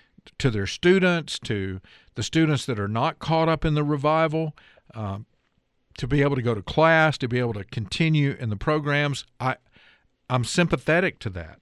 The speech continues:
But the idea that you're gonna set a date and say, "This is gonna be the last, um, service," is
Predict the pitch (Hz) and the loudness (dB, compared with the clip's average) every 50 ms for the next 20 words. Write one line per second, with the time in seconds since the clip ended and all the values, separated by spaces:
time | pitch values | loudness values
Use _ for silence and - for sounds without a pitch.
0 | _ _ _ _ _ _ _ _ _ _ 117 123 127 117 - 123 127 135 143 156 | _ _ _ _ _ _ _ _ _ _ -2 -2 -2 -2 -2 0 2 4 4 4
1 | 170 151 147 165 175 175 165 165 143 139 107 - - 127 113 123 113 104 95 - | 4 4 4 2 4 4 2 2 0 -2 -6 -6 -8 -6 -4 -4 -4 -4 -6 -4
2 | - - 151 156 156 135 107 92 - - 160 175 156 123 120 104 - - - - | -2 0 0 0 0 -2 -2 0 0 2 2 2 2 0 -2 -6 -10 -16 -20 -20
3 | _ _ _ _ _ _ _ 113 110 - - - 170 120 117 110 139 151 - 160 | _ _ _ _ _ _ _ -8 -6 -4 -2 0 0 0 0 0 0 0 0 -2
4 | 147 127 - 151 143 135 123 135 135 131 131 127 123 - _ _ _ _ _ _ | -4 -2 -2 0 0 0 0 0 0 0 0 -2 -4 -6 _ _ _ _ _ _
5 | - 101 113 110 107 113 120 123 127 127 127 127 - - - - - - _ _ | -6 -4 -2 -2 0 0 0 2 2 2 0 0 -2 -6 -10 -12 -16 -20 _ _
6 | _ _ _ _ _ - 117 107 98 98 98 95 95 - _ _ - - - 175 | _ _ _ _ _ -8 -6 -4 -4 -4 -6 -6 -8 -12 _ _ -10 -4 0 2
7 | 208 202 143 98 90 95 104 - - - _ _ _ _ _ _ _ _ - 131 | 2 2 2 0 -4 -8 -8 -10 -12 -16 _ _ _ _ _ _ _ _ -4 -2
8 | 123 117 110 - - | -2 0 -2 -4 -8